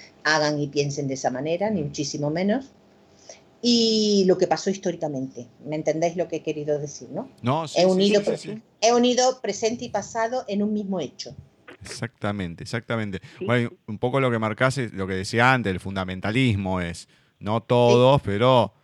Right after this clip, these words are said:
Speaker 2: ha estado la Inquisición de los católicos, no todos los
Speaker 1: Claro.
Speaker 2: católicos, los católicos
Speaker 1: No
Speaker 2: han sido
Speaker 1: todos.
Speaker 2: perseguidos en su momento,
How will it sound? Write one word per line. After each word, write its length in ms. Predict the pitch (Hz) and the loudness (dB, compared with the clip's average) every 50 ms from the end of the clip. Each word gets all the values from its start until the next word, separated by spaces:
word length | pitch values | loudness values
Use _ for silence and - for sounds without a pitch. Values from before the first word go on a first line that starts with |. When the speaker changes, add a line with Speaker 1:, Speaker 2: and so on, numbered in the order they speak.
| _ _ - | _ _ -6
Speaker 2:
ha 100 | - 98 | -4 -4
estado 240 | - - 107 107 | 0 2 2 2
la 100 | 101 101 | 2 2
Inquisición 480 | 101 101 95 101 98 90 92 - 113 110 | 0 -2 -4 -6 -6 -6 -4 -4 -4 -2
de 60 | 110 | 0
los 140 | 107 104 98 | 0 -2 0
católicos, 520 | - 107 107 - 139 139 131 120 104 - - | 0 -2 0 2 2 2 2 2 -2 -4 -8
no 320 | - 95 98 104 101 101 98 | -10 -6 -2 0 0 0 2
todos 240 | - 101 101 98 95 | 2 2 2 4 4
los 80 | - | 4
Speaker 1:
Claro. 140 | 160 156 - | 4 4 4
Speaker 2:
católicos, 520 | - - 147 143 143 131 127 120 107 107 101 | 4 6 6 6 6 6 4 2 0 0 0
los 160 | 101 101 - | 0 -2 -2
católicos 400 | - 101 101 - 117 117 113 101 | -2 -4 -2 0 0 0 2 2
Speaker 1:
No 60 | 104 98 | 2 2
Speaker 2:
han 60 | 98 | 2
sido 200 | - 104 - - | 4 4 4 4
Speaker 1:
todos. 100 | 104 233 | 2 0
Speaker 2:
perseguidos 380 | 208 - - - 110 110 110 107 | 0 0 0 0 0 2 2 2
en 60 | 104 | 0
su 160 | 98 - 101 | 0 -2 -2
momento, 680 | 98 107 113 131 135 135 131 123 104 113 110 110 110 | 0 0 2 4 4 2 2 2 2 4 4 4 2